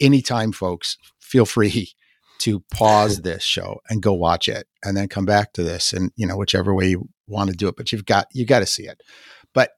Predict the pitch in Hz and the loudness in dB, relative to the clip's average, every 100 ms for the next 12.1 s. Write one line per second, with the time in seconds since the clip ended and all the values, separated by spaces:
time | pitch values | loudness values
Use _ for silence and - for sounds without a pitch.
0 | - - - - - 143 127 - _ _ | -20 -14 -8 -6 4 4 4 0 _ _
1 | 135 143 170 135 147 143 131 135 127 113 | -2 4 4 6 6 6 6 4 4 4
2 | 107 - 131 107 - 139 139 123 139 127 | 2 0 -2 -2 -2 0 0 2 4 4
3 | 113 104 - - 113 110 98 107 98 98 | 4 0 -4 0 2 2 2 2 2 0
4 | 90 95 123 117 - 113 107 - 117 120 | -2 -2 -2 -2 0 0 0 0 0 0
5 | 123 104 - 104 104 95 - _ _ - | -2 -2 -2 -2 -4 -8 -16 _ _ 0
6 | 175 190 165 160 143 147 143 - 131 113 | 4 6 8 6 6 2 2 4 4 4
7 | 113 113 110 _ _ _ _ _ _ 123 | 2 0 0 _ _ _ _ _ _ 2
8 | 117 135 143 120 113 107 113 110 98 85 | 6 6 4 2 0 0 -2 -2 -2 0
9 | 104 107 90 85 - 98 98 120 107 113 | 0 -2 -4 -8 -10 -14 -10 -6 0 0
10 | 120 104 98 - - - _ _ _ 107 | 0 -2 -6 -8 -14 -16 _ _ _ 0
11 | 110 98 127 - 95 95 90 101 95 98 | 2 2 -4 -6 -6 -2 -2 -4 -6 -10
12 | - | -16